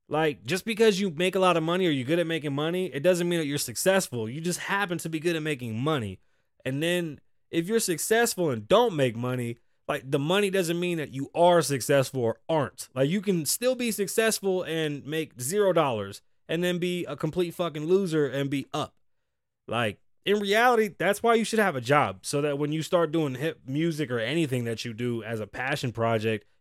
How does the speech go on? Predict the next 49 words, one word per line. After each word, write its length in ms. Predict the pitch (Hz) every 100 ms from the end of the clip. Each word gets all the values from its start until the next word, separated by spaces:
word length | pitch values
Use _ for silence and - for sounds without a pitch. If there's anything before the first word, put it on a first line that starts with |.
| -
you 80 | 120
got 220 | 151 139
money 180 | 170 127
so 140 | 120
you 180 | 113 120
can 100 | 110
cover 280 | 139 123 113
the 80 | 90
bills. 480 | 90 135 104 - - _ _ _ -
But 240 | 123 113 _ _ _ _ -
again, 420 | 113 135 110 92 _
hip 200 | 131 139
hop 200 | 160 139
is 80 | 120
never 240 | 135 131
gonna 160 | 123 120
tell 160 | 113 123
you 100 | 120
these 200 | 113 -
things, 320 | 117 117 104
and 200 | 107 113
this 180 | 117 -
is 60 |
the 60 | 120
shit 200 | - 113
that 120 | 113
continues 380 | 113 117 110 101
to 60 | 107
happen 300 | 117 107 107
in 100 | 120
hip 200 | 170 156
hop. 260 | 143 139
And 100 | 120
when 100 | 131
you 100 | 139
have 200 | 151 143
somebody 260 | 147 147 143
like 160 | 143
Akademiks 520 | 139 139 131 143 147 131
that 120 | 135
comes 240 | 151 143
out 120 | 143
and 120 | 139 135
has 220 | 135 135
something 240 | 139 131
to 60 | 131
say 220 | 151 170
about 280 | 175 175 190
it, 160 | 220